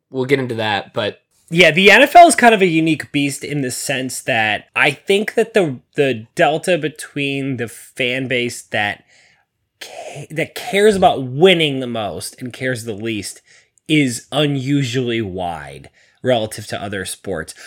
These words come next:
Speaker 2: I don't know that the overall interest is as wide 'cause I think the N F L is pretty uniformly loved, but I think that the, like, how much do we really care about winning?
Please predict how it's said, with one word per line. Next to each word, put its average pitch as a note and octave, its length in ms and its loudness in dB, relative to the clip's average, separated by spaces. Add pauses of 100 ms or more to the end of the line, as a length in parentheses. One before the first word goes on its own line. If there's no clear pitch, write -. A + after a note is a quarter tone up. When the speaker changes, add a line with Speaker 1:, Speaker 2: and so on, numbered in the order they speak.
(200)
Speaker 2:
I E3 160 6
don't A#3 260 4
know G3 180 2
that F3 180 -2
the E3 120 2
overall D3 560 4
interest B2+ 480 -6
is F3 140 -2
as E3 180 -2
wide E3 300 0
'cause C#3+ 160 -4
I C3 60 -2
think C#3+ 240 -4
the C3 100 -2
N A#2 100 -4
F A2 140 -10
L G#2+ 140 -6
is G2+ 80 -10
pretty A2+ 560 -8
uniformly A2 800 -8
loved, F#2+ 680 -10 (380)
but C3+ 180 0
I C3+ 120 0
think D#3 320 -2
that D#3 180 -4
the, B2 240 -2
like, A2+ 420 -8 (360)
how E3+ 340 0
much E3+ 320 0
do D3 120 -4
we C#3+ 360 -6
really F#3+ 1040 6
care D3 340 0
about B2 340 -2
winning? C3+ 440 -6